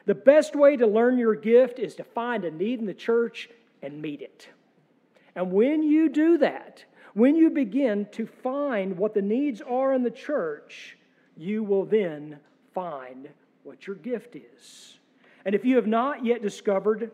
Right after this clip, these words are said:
that need, where you may serve, dedicate yourself to praying for it.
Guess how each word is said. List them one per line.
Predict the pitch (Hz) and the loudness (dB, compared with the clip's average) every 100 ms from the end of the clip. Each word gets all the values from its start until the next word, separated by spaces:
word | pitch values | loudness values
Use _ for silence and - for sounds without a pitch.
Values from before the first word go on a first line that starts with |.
| - | -6
that | 196 214 214 | -4 -4 -6
need, | 185 190 196 233 240 - _ _ | -8 -6 -6 -8 -10 -14 _ _
where | 175 220 | 2 4
you | 254 240 | 4 0
may | 240 226 220 | 0 2 0
serve, | - 214 190 202 226 247 254 254 _ _ _ _ _ _ _ _ _ _ _ _ _ _ _ _ - | 0 0 2 2 0 -4 -10 -12 _ _ _ _ _ _ _ _ _ _ _ _ _ _ _ _ -2
dedicate | 311 330 311 320 | 0 0 -4 -6
yourself | 349 247 330 320 | -6 -6 -6 -6
to | 311 | -8
praying | - 330 339 285 | -8 -8 -6 -8
for | - 139 120 | -8 -12 -12
it. | _ | _